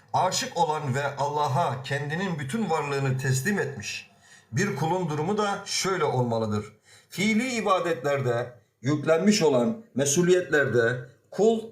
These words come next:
Allah'ı sevdiğini ispat etmesi gerekir. Kur'an'da Saffat suresi otuz yediye doksan altıda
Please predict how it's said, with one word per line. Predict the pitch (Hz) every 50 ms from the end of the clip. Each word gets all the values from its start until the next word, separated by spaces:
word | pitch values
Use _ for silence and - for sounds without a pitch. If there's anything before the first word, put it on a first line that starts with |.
| - _
Allah'ı | 165 160 165 165 160 160 143 156 151 131
sevdiğini | 131 - 151 151 147 135 143 156 156 151
ispat | 131 - 123 - - - 175 - -
etmesi | 139 135 135 143 135 131 - 131
gerekir. | 131 120 120 117 - - 110 - - _ _ _ _ _ _ _ _ _ _ _ _ _ _ _ _ _ _ _ _ _ _ _ - - - - - - - - - - - - -
Kur'an'da | - 147 170 214 233 240 247 254 247
Saffat | - - - - 202 190 185 - - 202 208 208 -
suresi | - - 170 156 156 - - 196
otuz | - - 156 131 131 175 170 156 156
yediye | 165 160 151 147 165 175 170 147
doksan | 147 135 135 - 156 151
altıda | 147 143 139 131 127 120 113 135 151 180 190 - -